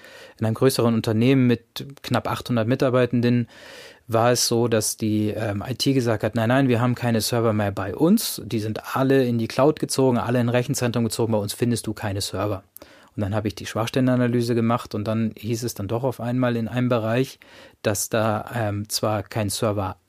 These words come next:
physisch an ist, aber er eine sogenannte ilo-Schnittstelle, also eine Lights-Out-Management. Das bedeutet, dass man,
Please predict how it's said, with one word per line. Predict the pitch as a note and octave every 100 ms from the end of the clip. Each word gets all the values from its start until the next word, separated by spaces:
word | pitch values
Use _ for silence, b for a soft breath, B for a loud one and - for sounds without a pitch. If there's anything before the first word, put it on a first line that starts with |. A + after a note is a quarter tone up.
| _ -
physisch | - - D3 A#2+ G#2+ - - -
an | A#2 B2+
ist, | F3 - - - -
aber | - A2+ A#2 C3 D3+ F#3 B B B B
er | A#2 B2
eine | A#2+ B2
sogenannte | A2 A#2+ A#2+ A2+ A2+ A#2+ G#2+ -
ilo-Schnittstelle, | A#2+ C3 B2+ - A#2 - A2 G#2+ -
also | A#2
eine | G#2 G#2 G#2+
Lights-Out-Management. | A2 C#3 B2+ G#2 A#2 B2 A2+ C3 B2 A2 G#2+ - B2+ D3
Das | A2+
bedeutet, | A2 G#2+ A2+ C#3 C#3+ -
dass | A#2+ -
man, | A2+ G#2+